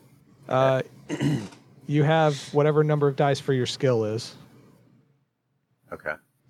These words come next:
Speaker 1: And then you add in your specialization, if your specialization applies.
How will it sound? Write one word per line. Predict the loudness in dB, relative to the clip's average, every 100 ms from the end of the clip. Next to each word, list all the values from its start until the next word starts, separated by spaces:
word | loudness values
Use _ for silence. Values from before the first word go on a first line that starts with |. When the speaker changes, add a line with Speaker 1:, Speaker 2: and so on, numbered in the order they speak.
| -6
Speaker 1:
And | -2
then | 0
you | 2 2
add | 0 2
in | 0 0
your | -4
specialization, | -2 -4 -2 -4 -4 -4 -6 -10 -12 -16 -20 -20 -20 -20 -20 _ _ -20 -4
if | -4 -2
your | -2
specialization | 0 0 0 0 0 -2 -4
applies. | -6 -6 -6